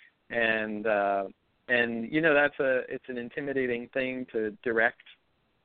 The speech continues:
somebody who has such a great career and such a, an amazing actor. And, um,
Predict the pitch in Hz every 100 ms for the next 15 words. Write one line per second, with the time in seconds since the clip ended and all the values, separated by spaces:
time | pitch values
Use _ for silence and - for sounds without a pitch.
0 | - 123 123 117 117 120 107 110 107 107
1 | 110 117 _ 127 - 117 107 120 - -
2 | - 120 117 - _ _ _ - 117 117
3 | 117 120 113 107 107 117 - 113 107 104
4 | - - 117 110 110 117 104 110 110 -
5 | 117 107 107 104 101 101 98 98 98 98